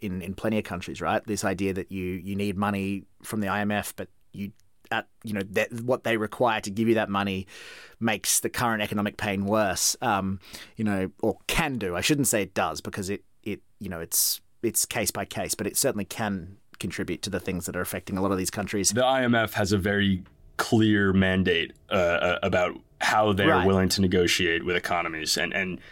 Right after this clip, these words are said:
Speaker 2: sometimes that requires turning the economy inside out first, right?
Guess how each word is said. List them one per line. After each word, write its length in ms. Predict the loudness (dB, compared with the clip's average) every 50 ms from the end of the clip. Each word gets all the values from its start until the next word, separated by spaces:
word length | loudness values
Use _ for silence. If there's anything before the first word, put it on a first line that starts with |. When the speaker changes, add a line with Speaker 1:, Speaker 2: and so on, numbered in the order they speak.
| -20 -20 -10 -4
Speaker 2:
sometimes 360 | 0 0 2 4 4 4 4
that 120 | 4 4 4
requires 720 | 2 2 4 4 4 6 6 6 6 4 4 2 0 -2 -8 -16 -20 -20 -10 -4
turning 240 | 0 2 4 4 6
the 100 | 6 6
economy 360 | 4 4 4 4 4 6 4
inside 320 | 4 4 4 4 4 4 4
out 160 | 2 2 2
first, 360 | 0 0 0 0 0 -2 -2
right? 220 | -2 0 -2 -2